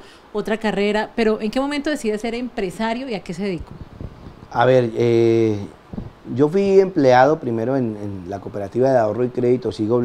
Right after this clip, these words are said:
Speaker 2: Siglo veinte. Fui gerente comercial en, en la Siglo veinte, empresa por la cual siento un gran cariño,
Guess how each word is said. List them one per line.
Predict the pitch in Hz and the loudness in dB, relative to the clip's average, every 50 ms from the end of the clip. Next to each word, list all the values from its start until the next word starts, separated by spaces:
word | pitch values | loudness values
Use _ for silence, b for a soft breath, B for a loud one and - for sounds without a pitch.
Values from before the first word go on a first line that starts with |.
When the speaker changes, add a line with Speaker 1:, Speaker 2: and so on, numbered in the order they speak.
| 120 117 117 - - | 0 -2 -4 -6 -6
Speaker 2:
Siglo | - - 117 113 123 123 | -4 -2 0 0 2 2
veinte. | 123 117 110 104 - 156 160 B B B B B B B - | 2 2 0 0 -4 -8 -8 B B B B B B B 0
Fui | - 139 139 | 2 4 6
gerente | 156 147 147 139 151 143 | 6 4 2 2 0 -2
comercial | - 127 117 107 98 - - 127 139 143 | -2 -2 -4 -4 -4 -2 0 0 2 2
en, | 127 110 104 104 107 | 0 -2 -4 -6 -6
en | 107 | -6
la | 110 104 | -6 -4
Siglo | 95 110 104 107 104 | -4 -4 -2 -2 -2
veinte, | 104 107 110 113 135 | -2 -2 -2 -2 -4
empresa | 123 113 107 117 131 | -4 -2 -2 -4 -2
por | 135 123 117 | 0 0 -2
la | 101 | -2
cual | - - 117 120 - | -2 -2 -2 -2 0
siento | - 131 127 120 - 127 | 0 -2 -2 0 0 0
un | 123 117 | 0 0
gran | 120 131 147 160 | 2 2 0 0
cariño, | 156 - 120 117 123 131 135 135 127 | 2 0 0 2 2 0 0 -2 -2